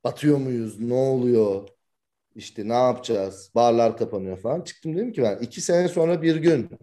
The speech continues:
covid olmasa asla bu noktada olmazdık diyeceğimiz günler gelebilir. Çünkü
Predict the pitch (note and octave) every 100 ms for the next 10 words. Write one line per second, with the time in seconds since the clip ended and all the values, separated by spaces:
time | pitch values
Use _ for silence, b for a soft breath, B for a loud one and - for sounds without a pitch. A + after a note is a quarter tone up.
0 | _ _ - D3+ E3 A#2 C#3+ G#3 G3+ D3
1 | C#3+ B2 F3+ F#3+ - C3+ A#2+ E3 D#3+ D#3+
2 | A#2+ A#2 - B2+ C#3+ D#3 C3 A#2+ - C#3
3 | B2 B2 A2 A#2+ C#3+ E3+ C#3+ C3 B2+ B2
4 | - - F3+ C#3+ F#2+